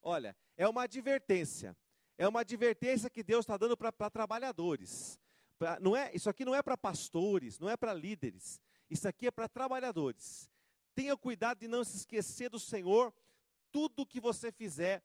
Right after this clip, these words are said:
de você obedecer aos seus mandamentos. Versículo doze. Olha só.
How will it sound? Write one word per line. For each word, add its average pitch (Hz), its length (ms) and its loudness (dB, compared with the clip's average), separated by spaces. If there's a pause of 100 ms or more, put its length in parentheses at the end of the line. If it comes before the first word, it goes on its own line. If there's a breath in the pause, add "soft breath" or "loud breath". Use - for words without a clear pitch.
(160)
de 165 80 -16
você 196 280 -2
obedecer 185 400 0
aos 185 100 -2
seus 170 180 -2
mandamentos. 160 600 -4 (280)
Versículo 208 400 -2
doze. - 420 -2 (460)
Olha 185 220 4
só. 101 220 -4